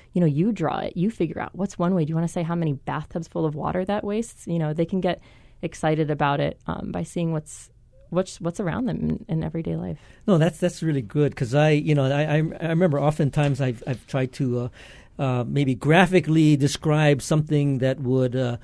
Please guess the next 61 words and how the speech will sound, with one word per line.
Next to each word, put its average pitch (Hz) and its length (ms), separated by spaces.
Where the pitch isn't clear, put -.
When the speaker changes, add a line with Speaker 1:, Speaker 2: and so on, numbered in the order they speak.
Speaker 2:
uh, 131 360
let's 139 220
see, 131 180
you 131 60
know, 123 240
the, 127 340
the 143 180
amount 180 240
of 175 80
paper 185 360
that's 160 160
being 165 260
used 156 320
by 143 300
a 139 200
company 156 540
and, 127 180
and 131 160
how, 156 460
you 147 140
know, 139 40
if 139 80
you 147 80
stack 214 260
the 151 60
papers 180 440
on, 160 280
onto 175 400
each 160 160
other, 165 160
how 170 440
far 175 300
that 165 200
would 160 160
go 156 260
and, 139 180
you 147 100
know, 139 160
would 139 180
it 139 80
reach 151 220
the - 80
moon 147 320
or 135 60
something? 151 340
<laughs> - 60
You 208 120
know, 151 60
so - 40
Speaker 1:
Exactly, 180 400
Speaker 2:
that's - 100
Speaker 1:
exactly 185 420
that. 156 260
Speaker 2:
Now, 185 100
I 180 80
do 233 140
wanna 294 220
ask 214 360
you 180 280
about, 143 560
uh, 135 320